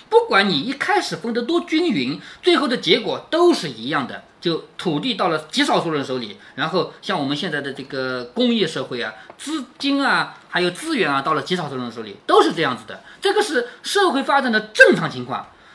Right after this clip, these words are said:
只有那些煽动的人才会说，地主都是坏人，咱们杀了他，咱们把他的粮食分了，把他的田分了，那是煽动老百姓造反的人。就是我并不觉得我们这个新中国当年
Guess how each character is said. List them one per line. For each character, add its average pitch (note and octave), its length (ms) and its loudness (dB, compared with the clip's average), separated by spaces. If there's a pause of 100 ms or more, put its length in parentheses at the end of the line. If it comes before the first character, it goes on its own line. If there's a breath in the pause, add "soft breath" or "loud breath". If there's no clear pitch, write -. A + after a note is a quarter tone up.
只 D4+ 240 2
有 F4+ 180 10
那 C4+ 60 4
些 A#3+ 140 0
煽 G#4+ 420 2
动 F#4+ 160 4
的 E3+ 80 4
人 A#2+ 200 0
才 D3 120 -8
会 C#3 140 -4
说， D3 280 -6 (140 loud breath)
地 G4 140 4
主 A#3+ 100 2
都 B3 140 2
是 A#3 80 4
坏 A#3+ 160 2
人， D#3+ 240 4
咱 F3+ 120 -2
们 B3+ 120 2
杀 D#4+ 260 2
了 D4 80 6
他， F#3 200 0
咱 E3 100 2
们 F#3+ 80 -4
把 G#3+ 80 2
他 G#3 80 2
的 G#3 120 0
粮 F3+ 220 2
食 F3+ 80 -4
分 F#3+ 160 -6
了， E3 120 -4
把 C#3+ 100 -2
他 F3 80 -2
的 E3+ 80 -8
田 B2+ 200 -8
分 E3+ 140 -8
了， A#2+ 140 -6 (200 loud breath)
那 D4 120 2
是 C4 160 -2
煽 F4+ 380 2
动 B3 180 2
老 C#3 140 -2
百 C3+ 120 -4
姓 C3+ 140 -8
造 B3 160 0
反 G#2+ 200 -6
的 C3 120 -8
人。 G#2+ 160 -8 (480 soft breath)
就 C#4+ 100 -4
是 C4+ 160 -2 (360 loud breath)
我 F3 400 2
并 F4+ 200 2
不 B3+ 120 -2
觉 E3+ 180 0
得 G3+ 100 2
我 C#3 200 2
们 E3+ 340 -2
这 A3 80 -6
个 G3+ 80 -2
新 C4 240 -4
中 B3+ 140 -2
国 D3+ 180 -2
当 G#3+ 240 -2
年 D3+ 260 0